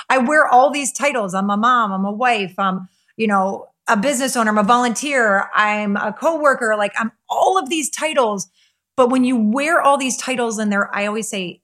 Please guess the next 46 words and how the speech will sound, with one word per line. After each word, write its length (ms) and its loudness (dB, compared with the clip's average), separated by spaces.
if 160 -12
you 60 -6
imagine 340 -2
it 60 -6
like 160 -6
a 40 -6
jacket 580 -4
that 140 -6
you're 120 -12
putting 320 -6
on, 240 -2
all 140 -4
of 60 -10
a 60 -6
sudden 340 -2
that 200 -4
just 200 -12
weighs 420 -10
you 80 -14
down. 480 -2
So 160 -4
what 220 0
if 100 -8
you 100 -6
were 120 0
to 80 -4
take 260 -6
off 180 -2
all 160 -2
these 200 -6
titles? 500 -6
Like, 220 -6
who's 200 -6
left? 380 -6
You 80 -2
take 220 -6
off 200 -2
all 220 -2
of 100 -4
those 200 -2
heavy 240 -2
jackets 460 -6
that 100 -8
you 100 -4
have 160 -2
on. 300 0